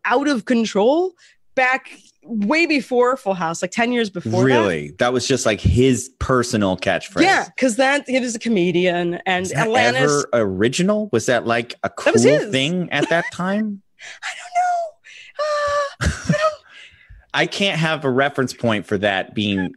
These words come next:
Speaker 2: cool ever.
Speaker 1: Maybe, but I was, like, tiny. Uh, and it's funny
Speaker 2: Yeah.
Speaker 1: that Alanis was also a kid star on a show, Can't Do That on Television. Like, these, these are friends of mine, is how it
Speaker 2: Mm,
Speaker 1: feels.
Speaker 2: uh-huh,
Speaker 1: Like, "Oh, yeah,
Speaker 2: exactly.
Speaker 1: these are my buddies," back when I was, like, five or seven.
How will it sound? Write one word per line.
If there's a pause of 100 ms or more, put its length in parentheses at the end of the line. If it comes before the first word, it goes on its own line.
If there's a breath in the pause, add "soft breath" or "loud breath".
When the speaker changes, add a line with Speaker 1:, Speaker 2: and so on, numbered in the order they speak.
Speaker 2:
cool
ever. (340 loud breath)
Speaker 1:
Maybe,
but
I
was,
like,
tiny. (120)
Uh, (100)
and
it's
funny
Speaker 2:
Yeah.
Speaker 1:
that
Alanis
was
also
a
kid
star
on
a
show,
Can't
Do
That
on
Television.
Like,
these, (380 loud breath)
these
are
friends
of
mine, (300)
is
how
it
Speaker 2:
Mm,
Speaker 1:
feels.
Speaker 2:
uh-huh,
Speaker 1:
Like,
"Oh,
yeah,
Speaker 2:
exactly.
Speaker 1:
these
are
my
buddies,"
back
when
I
was,
like, (220)
five
or
seven.